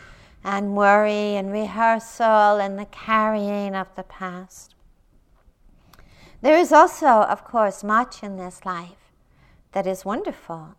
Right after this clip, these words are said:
and lovely, that brings happiness, wonderful people, wonderful situations, wonderful experiences.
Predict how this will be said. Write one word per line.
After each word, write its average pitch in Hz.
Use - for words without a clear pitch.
and 185
lovely, 175
that 180
brings 190
happiness, 208
wonderful 196
people, 214
wonderful 240
situations, 185
wonderful 226
experiences. 185